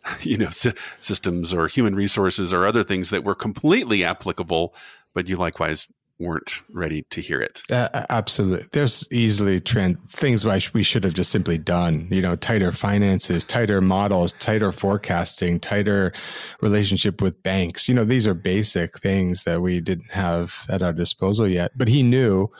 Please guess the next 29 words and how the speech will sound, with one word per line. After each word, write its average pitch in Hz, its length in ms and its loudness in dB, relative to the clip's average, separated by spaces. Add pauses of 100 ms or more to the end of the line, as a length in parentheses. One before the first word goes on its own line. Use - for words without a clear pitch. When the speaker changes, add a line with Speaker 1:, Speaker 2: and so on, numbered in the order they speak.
(440)
Speaker 2:
even 107 220 4
though 107 80 4
things 101 260 2
were 98 100 2
great, 107 460 2
there'd 104 160 0
be 101 120 4
a 98 80 2
time 104 420 2
when, 87 360 2 (420)
you 101 120 2
know, 90 160 2
the 90 80 0
pressure 98 380 2
was 87 180 2
on 92 460 2
and 90 180 2
we 92 80 2
had 90 120 0
to 98 60 0
make 87 240 0
big 90 220 -2
decisions 98 720 0
and 85 100 2
we 85 80 4
needed 87 300 2
these 90 160 -2
relationships 85 680 -2
to, 85 400 0